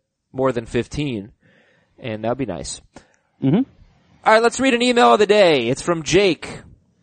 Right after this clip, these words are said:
Speaker 1: "Thinking about the Aaron Judge love so far this year, are we in for a repeat next year of what happened with Trey Turner coming into this season?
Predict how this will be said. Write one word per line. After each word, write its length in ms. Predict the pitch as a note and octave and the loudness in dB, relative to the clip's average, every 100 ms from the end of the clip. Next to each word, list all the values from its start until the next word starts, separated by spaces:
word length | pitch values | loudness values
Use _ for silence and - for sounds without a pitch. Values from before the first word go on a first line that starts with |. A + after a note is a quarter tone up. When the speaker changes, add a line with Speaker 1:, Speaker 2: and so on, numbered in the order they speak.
| _ _ - | _ _ -4
Speaker 1:
"Thinking 320 | C#4 D4+ C#4+ | -2 0 2
about 340 | B3 A#3+ A3+ | 4 4 4
the 220 | F3+ F3+ | 2 0
Aaron 320 | F3+ F#3+ G3+ F#3 | 0 0 0 0
Judge 400 | D#3 E3 C#3+ B2+ | 2 2 2 -2
love 420 | C3+ C3 A#2+ A2+ | 0 2 0 -4
so 220 | - A#2 | -6 -4
far 320 | - A2+ A2 | -4 -4 -2
this 240 | G#2+ G2+ - | -4 -6 -6
year, 340 | G2+ A#2+ G3 - | -6 -6 -6 -2
are 180 | D#3 | 0
we 180 | G#3 B3+ | 0 -2
in 120 | B3+ | -2
for 120 | A3+ G#3+ | 0 0
a 120 | F3 | 2
repeat 420 | F3+ G#3+ G#3+ F#3+ | 0 -2 -4 -4
next 320 | E3 F#3 - | -4 -4 -2
year 140 | E3+ E3 | 0 0
of 80 | |
what 140 | D3+ D3+ | 0 0
happened 320 | D#3 D#3+ D#3 | 0 0 -2
with 140 | C3 | -4
Trey 260 | - E3+ D#3+ | -4 -2 -2
Turner 520 | - E3+ D#3 A#2+ G#2 - _ _ _ _ | -2 -2 0 -2 -6 -12 _ _ _ _
coming 280 | - C3+ C3+ | -6 -4 -4
into 360 | C3+ - D3+ D3 | -4 -2 -2 0
this 240 | B3+ C4 | 0 0
season? 440 | E3 A#2+ G2+ F2+ | -2 -4 -6 -12